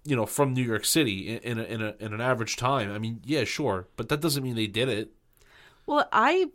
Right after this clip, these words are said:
Speaker 2: feel like it would also be, like, really difficult because how would Lance know that Joey was even leaving the house that night?
Speaker 1: Not to mention, even in nineteen ninety-six, there are going to be timestamps and, as to when he went through tolls.
Speaker 2: Well, not if he paid cash.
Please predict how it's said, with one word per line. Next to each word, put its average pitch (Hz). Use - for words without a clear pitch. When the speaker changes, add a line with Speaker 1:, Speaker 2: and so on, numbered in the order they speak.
Speaker 2:
feel 190
like 180
it 180
would 190
also 196
be, 196
like, 170
really 202
difficult 214
because 180
how 233
would 247
Lance 208
know 185
that 180
Joey 202
was 190
even 190
leaving 196
the 160
house 240
that -
night? -
Speaker 1:
Not 160
to 165
mention, 113
even 139
in 156
nineteen 123
ninety-six, 117
there 120
are 156
going 127
to -
be 123
timestamps 113
and, 127
as 113
to 120
when 113
he 139
went 127
through 120
tolls. 135
Speaker 2:
Well, 196
not 190
if 180
he 175
paid 151
cash. -